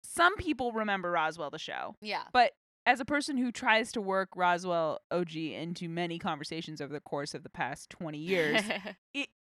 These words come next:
Speaker 1: most people don't. It's not like Dawson's Creek or
Speaker 2: Yeah.
Speaker 1: nine oh two one oh
Speaker 2: Yeah.
Speaker 1: or Buffy. Like, it's not a common touchstone for most people. So
Speaker 2: Yeah.
Speaker 1: and also, I, yeah, I just can't imagine that that was that helpful to you.
Speaker 2: Um,
Speaker 1: It's
Speaker 2: it
Speaker 1: like the
Speaker 2: did,
Speaker 1: sh-,
Speaker 2: like,
Speaker 1: okay.
Speaker 2: uh,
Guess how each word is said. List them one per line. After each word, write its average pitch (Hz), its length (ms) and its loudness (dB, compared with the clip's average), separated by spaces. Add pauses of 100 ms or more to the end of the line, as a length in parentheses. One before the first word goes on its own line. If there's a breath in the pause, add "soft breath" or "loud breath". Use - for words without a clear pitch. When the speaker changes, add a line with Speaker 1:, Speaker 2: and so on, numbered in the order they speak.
Speaker 1:
most 262 440 4
people 196 240 -8
don't. 170 260 -2
It's 285 140 2
not 381 100 8
like 359 140 2
Dawson's 262 400 4
Creek 240 380 -4 (100)
or - 20 -2
Speaker 2:
Yeah. 208 140 6
Speaker 1:
nine 226 220 4
oh 226 40 -6
two 233 160 -10
one 220 140 -2
oh 214 420 6
Speaker 2:
Yeah. 196 180 8
Speaker 1:
or 202 140 4
Buffy. 214 420 2 (220 loud breath)
Like, 220 200 -6
it's 254 180 0
not 285 220 2
a 240 60 4
common 226 540 0
touchstone 185 480 -2
for 170 140 -10
most 165 420 -8
people. 107 420 -10
So 165 460 2 (100)
Speaker 2:
Yeah. 175 300 2 (240)
Speaker 1:
and 226 100 6
also, 240 460 2 (160)
I, 214 100 -4 (280)
yeah, 202 200 -2
I 170 60 0
just - 220 -10
can't 180 180 -6
imagine 139 320 -8
that 151 140 -10
that - 120 -4
was 180 120 -10
that - 140 -6
helpful - 300 -14
to - 120 -16
you. - 100 -16 (320)
Speaker 2:
Um, 254 480 4
Speaker 1:
It's - 140 -4
Speaker 2:
it 285 80 -4
Speaker 1:
like 220 140 4
the 320 80 4
Speaker 2:
did, 359 100 0
Speaker 1:
sh-, - 100 -2 (160)
Speaker 2:
like, 240 260 8
Speaker 1:
okay. 180 240 4
Speaker 2:
uh, 214 460 8